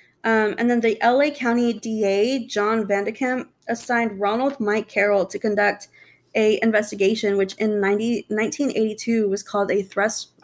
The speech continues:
thresh-, threshold investigation, sorry. Uh, he worked for almost three months, conducted a thirty-page report, and found no supporting evidence in nineteen eighty-three.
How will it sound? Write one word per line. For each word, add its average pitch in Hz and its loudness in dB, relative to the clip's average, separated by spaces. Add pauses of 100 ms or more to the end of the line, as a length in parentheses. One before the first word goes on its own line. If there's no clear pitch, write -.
(120)
thresh-, 233 -2 (160)
threshold 214 0
investigation, 196 -4
sorry. 185 -4 (440)
Uh, 220 6
he 269 0
worked 302 2
for 330 2
almost 226 0
three 269 0
months, 220 0
conducted 240 0
a 214 4 (140)
thirty-page 254 0
report, 208 0 (340)
and 226 2
found 208 2
no 208 2
supporting 277 0
evidence 196 -2
in 208 -2
nineteen 202 -2
eighty-three. 202 0